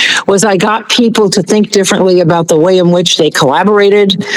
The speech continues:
how we could work across functions, how we could integrate park more into the day-to-day business,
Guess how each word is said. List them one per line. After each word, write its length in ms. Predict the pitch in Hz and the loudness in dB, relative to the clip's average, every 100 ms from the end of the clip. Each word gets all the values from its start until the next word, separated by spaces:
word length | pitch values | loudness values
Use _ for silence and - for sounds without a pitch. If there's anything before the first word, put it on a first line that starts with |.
| - - - | -6 -6 -6
how 340 | - - 208 | -4 -2 0
we 160 | 202 185 | 2 2
could 240 | - 185 147 | 0 0 2
work 300 | 156 214 190 | 2 0 -2
across 500 | - 220 202 196 - | -2 -2 0 -2 -2
functions, 600 | 196 196 - 196 190 185 | -2 0 0 0 0 0
how 180 | - 202 | 0 2
we 140 | 190 | 2
could 180 | 208 196 | 0 0
integrate 560 | 226 208 190 185 170 | 2 2 0 0 -2
park 460 | - 202 196 202 - | -4 -2 -2 -2 0
more 340 | 175 185 185 | 0 2 0
into 260 | 190 175 180 | 0 0 0
the 100 | 160 | 0
day-to-day 520 | 185 190 180 170 170 | 2 2 2 2 2
business, 640 | 143 175 175 190 202 - | 2 0 2 0 0 -2